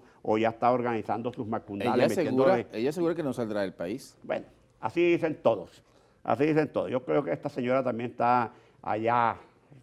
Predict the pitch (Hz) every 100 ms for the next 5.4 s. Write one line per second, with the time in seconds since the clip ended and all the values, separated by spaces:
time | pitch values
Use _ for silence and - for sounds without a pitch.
0 | _ _ - 104 107 120 123 110 110 -
1 | 95 107 117 113 107 104 110 117 117 98
2 | - _ _ _ - 104 104 120 120 -
3 | 95 107 - 95 92 98 120 - - -
4 | 117 123 110 - 107 123 123 127 - 123
5 | 127 113 139 156